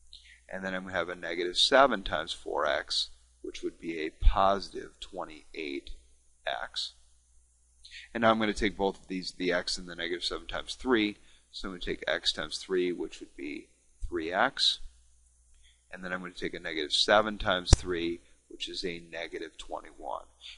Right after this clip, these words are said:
Make sure that you're always, when you're doing that multiplication, you're always using the sign in front of the number as you're doing that multiplication. Now you'll notice that when I'm done, I have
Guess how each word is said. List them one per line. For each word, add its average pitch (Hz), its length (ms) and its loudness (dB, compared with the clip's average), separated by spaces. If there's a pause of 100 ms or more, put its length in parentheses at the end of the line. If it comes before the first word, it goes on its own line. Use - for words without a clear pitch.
(120)
Make - 120 -10
sure 170 240 2
that 165 140 2
you're 117 200 4
always, 113 500 8
when 104 100 -4
you're 92 120 -4
doing 110 320 0
that 95 180 4
multiplication, 95 800 -2
you're 78 260 -8
always 98 400 0
using 92 340 -10
the 87 140 -12
sign 95 800 2
in - 120 -14
front 87 300 -6
of 85 60 -10
the 87 100 -8
number 85 580 -6
as 85 180 -8
you're 80 120 -18
doing 82 240 -12
that - 180 -12
multiplication. - 800 -12 (580)
Now 127 100 10
you'll 117 180 10
notice 120 440 8
that - 100 -8 (300)
when 110 160 2
I'm 92 140 4
done, 98 540 6 (440)
I 98 120 10
have 85 460 6